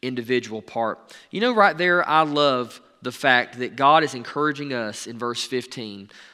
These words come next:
to speak the truth in love.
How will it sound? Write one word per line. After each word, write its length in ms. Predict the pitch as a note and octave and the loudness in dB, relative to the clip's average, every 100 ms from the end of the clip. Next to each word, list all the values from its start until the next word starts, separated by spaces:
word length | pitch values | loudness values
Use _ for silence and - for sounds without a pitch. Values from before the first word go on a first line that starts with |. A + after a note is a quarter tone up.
| _ | _
to 100 | - | -10
speak 680 | A2+ - - C#3 C3+ - - _ _ - | -6 -6 -2 -2 -2 -8 -20 _ _ -8
the 80 | C3 | -6
truth 680 | - C#3 A#2 G2+ - - _ _ _ | -4 -4 -4 -6 -10 -20 _ _ _
in 180 | A2+ A#2 | -10 -8
love. 460 | A#2 A2 F2+ E2+ | -6 -6 -8 -14